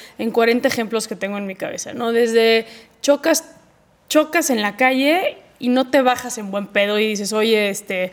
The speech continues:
¿cómo nos arreglamos?", o "Perdóname, este, fíjate que venía distraído, estoy teniendo un mal día". Eh, no, no, te bajas, ¿no? Pecho, eh, enfrente, así como a, a buscar pedo. Es el mexicano, la mexicana.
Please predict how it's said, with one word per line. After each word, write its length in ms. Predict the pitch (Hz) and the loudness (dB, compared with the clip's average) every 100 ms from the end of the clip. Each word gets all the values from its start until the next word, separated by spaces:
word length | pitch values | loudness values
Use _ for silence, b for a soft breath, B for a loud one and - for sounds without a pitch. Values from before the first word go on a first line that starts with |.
| B B B B - | B B B B -6
¿cómo 240 | 220 220 | -4 -2
nos 160 | 208 202 | -2 -2
arreglamos?", 680 | 196 196 214 214 208 202 | -2 0 0 -2 -4 -8
o 80 | 196 | -8
"Perdóname, 1120 | 185 185 214 220 214 208 202 202 196 196 196 | -6 -2 0 0 0 -2 -2 -2 -2 -2 -4
este, 380 | 196 - - 196 185 - | -6 -10 -10 -10 -10 -14
fíjate 320 | - 208 - | -10 -10 -8
que 120 | 202 | -8
venía 360 | 190 196 202 202 | -6 -6 -6 -6
distraído, 720 | 196 190 185 220 240 226 202 | -8 -8 -4 -2 0 0 0
estoy 200 | 202 208 | -4 -8
teniendo 300 | 202 196 196 | -8 -6 -6
un 40 | 190 | -6
mal 200 | 190 190 | -6 -4
día". 500 | 226 226 208 202 202 B B - | 0 2 2 2 0 B B -10
Eh, 160 | 208 - | -10 -6
no, 120 | 233 | -4
no, 180 | 202 180 | -4 -6
te 120 | - 214 | -2 0
bajas, 720 | 269 311 440 508 605 - - B B B _ - - - - | 0 -2 -2 0 -2 -4 -12 B B B _ -20 -20 -20 -8
¿no? 300 | 240 330 - | 0 2 2
Pecho, 380 | 254 247 294 285 220 208 | 0 0 2 4 4 2
eh, 380 | 208 196 165 175 | 0 0 0 0
enfrente, 480 | 220 254 285 302 | 0 2 2 2
así 140 | 330 247 | 0 0
como 500 | 277 240 208 185 - | 0 0 0 -2 -4
a, 120 | - | -6
a 200 | - - 220 | -6 -4 -4
buscar 400 | 226 - 214 - | -2 -2 -2 -2
pedo. 240 | 190 190 - - | -6 -6 -12 -14
Es 220 | - - | -6 0
el 120 | 220 | 0
mexicano, 600 | 185 - 190 220 202 185 | -2 -10 -2 0 0 -4
la 120 | 175 | -8
mexicana. 680 | 170 175 202 226 220 208 247 | -12 -14 -6 -2 0 -2 -8